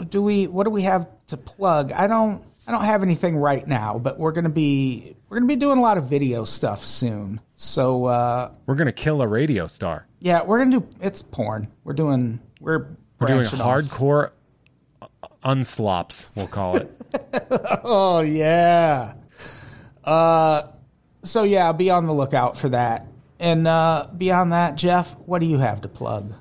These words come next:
Speaker 2: Well, I have a show called Jeff Has Cool Friends because I have cool friends. You can check it out at patreon dot com slash Jeff May for early uncensored episodes with bonus material, plus shows like Ugh, Fine with Kim Crawl.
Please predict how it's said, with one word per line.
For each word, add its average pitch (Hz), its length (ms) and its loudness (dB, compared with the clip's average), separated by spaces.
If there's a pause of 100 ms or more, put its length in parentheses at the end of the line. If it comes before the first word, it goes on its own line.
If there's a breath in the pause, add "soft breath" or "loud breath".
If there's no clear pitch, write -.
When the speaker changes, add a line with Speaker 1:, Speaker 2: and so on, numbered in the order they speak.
(120)
Speaker 2:
Well, 135 260 2
I 131 120 2
have 117 160 -2
a - 20 -8
show 127 240 -2
called 127 300 -2
Jeff 131 220 -2
Has 131 180 -4
Cool 143 180 -2
Friends 156 300 -4
because 165 420 -2
I 220 120 2
have 156 260 0
cool 143 160 0
friends. 147 360 -4
You 160 60 -8
can 147 100 -4
check 160 140 -4
it 156 100 -2
out 147 80 0
at 135 80 -8
patreon 151 360 -2
dot 143 160 -2
com 151 260 -2
slash 165 420 -2
Jeff 147 220 -2
May 143 140 -2
for - 240 -6
early 135 420 0
uncensored 135 540 -2
episodes 113 520 -2
with 143 220 -2
bonus 113 320 -4
material, 107 460 -4
plus 190 260 -2
shows 160 340 -2
like 135 280 0
Ugh, 135 240 2
Fine 165 500 -4 (360 loud breath)
with 117 180 -2
Kim 123 240 -2
Crawl. 165 480 2